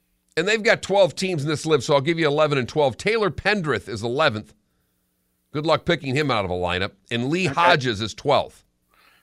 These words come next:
Speaker 2: Now, I'll just throw the other two captains out there, Martin Kaymer and Kevin Na. So does,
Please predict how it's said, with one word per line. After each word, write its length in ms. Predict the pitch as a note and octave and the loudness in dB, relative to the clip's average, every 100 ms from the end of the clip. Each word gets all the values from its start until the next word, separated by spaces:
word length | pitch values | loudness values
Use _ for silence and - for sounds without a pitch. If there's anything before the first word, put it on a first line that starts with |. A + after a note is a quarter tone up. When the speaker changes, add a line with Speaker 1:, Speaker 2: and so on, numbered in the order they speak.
| _ _ - | _ _ -2
Speaker 2:
Now, 320 | C3 C3+ - | 2 2 4
I'll 140 | B2+ | 4
just 240 | C#3+ D#3 - | 4 0 0
throw 140 | D3 | 0
the 180 | C#3 C#3 | 4 4
other 160 | C#3 B2+ | 4 2
two 220 | - B2+ | -2 -6
captains 520 | - A2+ - G2+ F2+ | 0 0 0 -6 -2
out 220 | A2 F#2 | 0 0
there, 160 | G#2+ G2+ | -2 -2
Martin 340 | A2 C3+ C3 | 2 2 0
Kaymer 540 | - - C3 B2+ C3 A2 | -6 0 2 2 0 -2
and 100 | F2+ | -4
Kevin 380 | B2+ A#2 A2 | -2 -2 -4
Na. 340 | G2+ G2 D#2+ - - _ _ _ _ _ _ _ _ _ _ _ _ _ _ _ _ _ _ | -4 -4 -4 -10 -18 _ _ _ _ _ _ _ _ _ _ _ _ _ _ _ _ _ _
So 220 | - A#2+ | -4 -4
does, 300 | A2+ A2+ - | -2 -8 -10